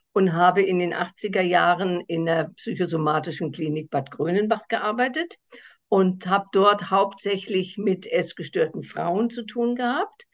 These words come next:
Und aus dieser Arbeit ist dann auch der weibliche Narzissmus entstanden, den ich jetzt nochmal getoppt habe mit einem neuen Buch. Das kommt am achtzehnten zehnten raus. Das ist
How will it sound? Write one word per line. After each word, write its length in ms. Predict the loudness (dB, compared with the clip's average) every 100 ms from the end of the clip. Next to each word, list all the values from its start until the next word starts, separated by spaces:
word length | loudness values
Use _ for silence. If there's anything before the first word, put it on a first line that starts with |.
| -20 -20 -14 -2
Und 120 | 0
aus 300 | 2 0 -2
dieser 400 | -4 0 2 2
Arbeit 360 | 2 2 0 -2
ist 200 | -4 -2
dann 140 | 0
auch 280 | 0 -2 -2
der 420 | -2 0 2 -2 -10 _
weibliche 480 | 0 2 2 -4 -2
Narzissmus 640 | 0 -2 -6 -10 -4 -4
entstanden, 680 | -4 -8 -6 -2 -2 -2 -2 -4 -6 _ _ _ _
den 160 | 2 4
ich 160 | 2
jetzt 400 | 2 0 0 -4
nochmal 720 | -2 -2 2 4 6 6 4 2
getoppt 600 | -2 -2 -4 -4 -8 0
habe 440 | 2 4 4 4
mit 220 | 4 2
einem 400 | 0 -2 0 0
neuen 420 | 0 2 2 2 0
Buch. 340 | 0 -2 -4
Das 160 | -18 -10
kommt 240 | -6 -2
am 120 | -2 -4
achtzehnten 640 | -6 -4 -2 0 0 -4
zehnten 440 | 0 2 2 -2
raus. 480 | 2 4 4 2 -6 _ _ _ _
Das 160 | -6 -4
ist 160 | -4